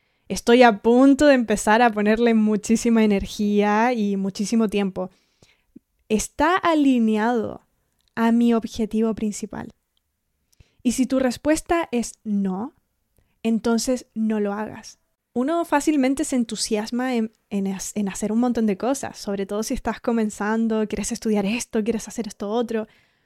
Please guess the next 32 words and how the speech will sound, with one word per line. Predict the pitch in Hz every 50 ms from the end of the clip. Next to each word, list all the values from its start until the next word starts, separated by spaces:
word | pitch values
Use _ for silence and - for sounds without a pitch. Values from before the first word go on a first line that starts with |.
| _ _ _ _ -
pero | 226 220 254
es | 262 311
importante | 311 302 - 254 233 233 - 233 233 247 262 254 - 285 285 247 -
que | - 247 233 226 220 226 - _ _ _
sepas | _ - - - - 254 247 262 262 277 269 285 302 - - - - _ _ _
cuál | - - 233 233 240 262
es | 294 277 - 277
el | 262 247 - -
objetivo, | - 226 214 - - - 226 208 190 220 233 254 226 196 190
cuál | - 196 208
es | 254 - - -
la | 226 208 196 190
meta, | 190 208 240 262 - 202 202 190
cuál | - 190 202 233
es | 269 - -
el | 269 247 -
camino. | _ - 196 185 180 190 226 254 247 208 - - _ _ -
Y | - 220 196 233
esto | 254 - 330
es | 285
súper | - 277 277 277
importante | 311 311 262 226 - 277 254 226 202
porque | - 196 - - 202
a | 196
lo | 196 190
largo | 190 196 214 226 262
de | 262 269
un | 269 262
año | 247 254 269 254 226 214
pasan | 226 214 220 - 311 302 302
muchas | 262 254 269 - 240 - -
cosas | - - - - - - - -